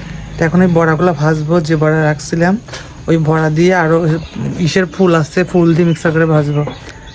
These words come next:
But অল্প একটু ভাজবো, আর যেহেতু ভাজি টাজি আছে অনেকগুলো, তো ভাজি চলো। এই যেখানে রাখা আছে ডাল বাটা, ডাল, পেঁয়াজ, মরিচ সব বাটা আছে। আর এখানে যে ফুল রাখা আছে, ফুল, এই ফুল দিয়ে, এই যে দেখো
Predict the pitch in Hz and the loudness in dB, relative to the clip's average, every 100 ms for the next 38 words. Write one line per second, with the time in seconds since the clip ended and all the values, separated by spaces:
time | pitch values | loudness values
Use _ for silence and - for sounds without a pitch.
0 | - 160 - - - - 185 208 214 190 | -8 -6 -6 -10 -8 -4 -2 2 2 2
1 | 175 165 175 180 175 160 170 175 170 170 | 2 0 0 0 0 0 0 0 0 0
2 | 175 160 156 160 165 151 143 147 143 156 | 0 0 2 2 2 2 2 2 0 0
3 | 160 160 - - _ _ - - - - | 0 -2 -10 -20 _ _ -20 -20 -20 -2
4 | 185 185 190 202 185 170 185 170 185 180 | 2 2 2 2 2 0 0 0 2 2
5 | 165 165 160 156 170 233 - - - 160 | 4 4 2 2 0 -2 -10 -20 -6 -2
6 | 160 165 165 165 156 165 165 170 165 175 | 0 0 0 0 2 0 2 2 2 0
7 | 160 156 156 147 139 180 196 - - - | 0 -2 -2 -4 -2 -2 -2 -8 -14 -18
8 | - 151 160 165 180 180 185 185 175 165 | -8 -2 0 0 0 0 -2 0 2 2
9 | 156 175 165 - 185 185 226 233 - - | 2 -2 0 -2 2 2 0 -4 -10 -10
10 | - - - 170 165 190 180 180 180 185 | -10 -8 -4 -4 2 2 4 4 4 2
11 | 220 - 160 165 160 165 165 165 175 220 | 0 0 0 2 0 0 0 2 2 0